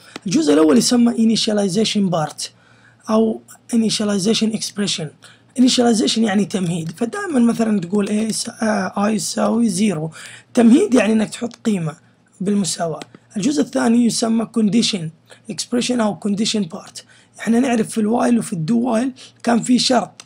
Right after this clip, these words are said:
هذا الشرط إذا كان true حتستمر الحلقة.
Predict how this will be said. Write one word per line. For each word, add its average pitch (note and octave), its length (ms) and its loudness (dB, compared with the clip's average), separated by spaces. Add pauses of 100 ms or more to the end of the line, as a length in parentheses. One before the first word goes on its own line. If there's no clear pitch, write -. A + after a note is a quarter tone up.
هذا A3+ 180 -4
الشرط A#3+ 340 -6
إذا G#3+ 140 -4
كان A#3+ 340 -4
true G4 180 -4
حتستمر A3 580 -2
الحلقة. D#3+ 460 -6